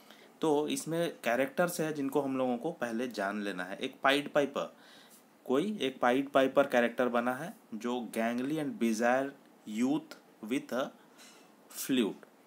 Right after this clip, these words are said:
तो गैंगली का मतलब होता है एक ऐसा आदमी जिसका, अ, जो हाथ और पैर है वो काफ़ी लंबे लंबे हैं,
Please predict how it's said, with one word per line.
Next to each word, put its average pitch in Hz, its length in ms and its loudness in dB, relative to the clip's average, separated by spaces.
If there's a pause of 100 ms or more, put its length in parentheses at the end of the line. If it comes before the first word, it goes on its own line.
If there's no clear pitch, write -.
(1400)
तो 127 60 -2
गैंगली 123 460 2
का 180 120 2
मतलब 147 320 4
होता 147 260 2
है 117 260 -4 (320)
एक 127 260 -2
ऐसा 131 540 2 (480)
आदमी 127 560 2
जिसका, 117 680 2 (800)
अ, - 20 -20 (500)
जो 107 480 4
हाथ 123 340 4
और 127 100 2
पैर 123 300 4
है 123 80 4
वो 120 120 2
काफ़ी 147 320 4
लंबे 139 380 4
लंबे 110 320 2
हैं, 85 260 -10